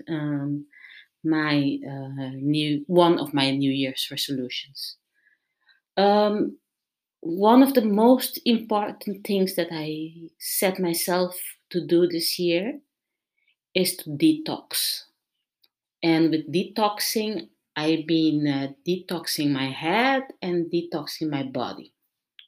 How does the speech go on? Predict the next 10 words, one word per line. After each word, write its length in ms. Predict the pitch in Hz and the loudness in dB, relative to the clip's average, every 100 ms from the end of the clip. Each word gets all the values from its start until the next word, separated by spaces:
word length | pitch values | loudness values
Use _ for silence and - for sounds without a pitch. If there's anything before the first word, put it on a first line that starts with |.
| _ | _
Okay. 160 | - - - _ - - - - _ | -20 -20 -20 _ -18 -18 -20 -20 _
Um, 800 | 185 175 170 170 165 170 170 160 160 | 2 4 4 4 4 4 2 0 4
what 180 | 202 226 | 4 6
do 140 | 240 | 6
I 80 | 233 | 6
mean 320 | 226 233 226 | 6 6 4
with, 260 | 220 220 208 | 2 -2 -2
uh, 160 | 196 196 | 0 0
detoxing 1080 | 220 220 196 - - 202 202 202 202 202 196 | -4 0 -2 -2 -4 -2 -2 -2 -4 -4 -2
my 500 | 190 180 175 175 | 0 0 2 0